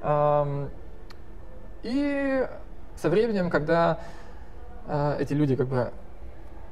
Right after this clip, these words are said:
проработав много в рекламе, каждому творческому человеку хочется создать что-то большое и реализовать себя в чём-то большом.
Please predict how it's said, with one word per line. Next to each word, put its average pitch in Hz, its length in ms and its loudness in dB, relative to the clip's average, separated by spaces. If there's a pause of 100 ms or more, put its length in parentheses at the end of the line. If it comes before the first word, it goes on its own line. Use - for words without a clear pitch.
(600)
проработав 151 480 6
много 151 240 4
в 123 60 0
рекламе, 147 580 4
каждому 151 400 4
творческому 139 460 0
человеку 139 380 2
хочется 147 320 0
создать 139 280 2
что-то 139 180 -2
большое 170 600 2
и 139 80 2
реализовать 139 480 4
себя 139 140 4
в 135 40 -4
чём-то 131 220 -2
большом. 120 460 -2